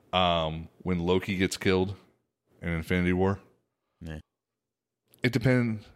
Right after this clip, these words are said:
Speaker 1: it really depended how much you were involved into, like, liking Thor and Loki's characters.
Speaker 2: You know, I just never trusted that that was the end of Loki.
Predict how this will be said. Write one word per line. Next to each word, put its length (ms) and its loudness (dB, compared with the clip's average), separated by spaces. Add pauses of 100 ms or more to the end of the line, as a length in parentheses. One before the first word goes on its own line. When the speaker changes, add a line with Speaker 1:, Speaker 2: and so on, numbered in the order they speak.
(220)
Speaker 1:
it 60 2
really 320 4
depended 500 2
how 280 0
much 320 0
you 100 0
were 380 2
involved 840 0
into, 380 -2
like, 380 -4 (140)
liking 500 0
Thor 480 -2 (520)
and 160 -6
Loki's 400 0
characters. 540 0 (1120)
Speaker 2:
You 80 -2
know, 160 2
I 120 0
just 220 -4
never 280 0
trusted 400 -2
that 120 0
that 160 0
was 100 -6
the 100 -2
end 160 -4
of 80 -10
Loki. 340 -4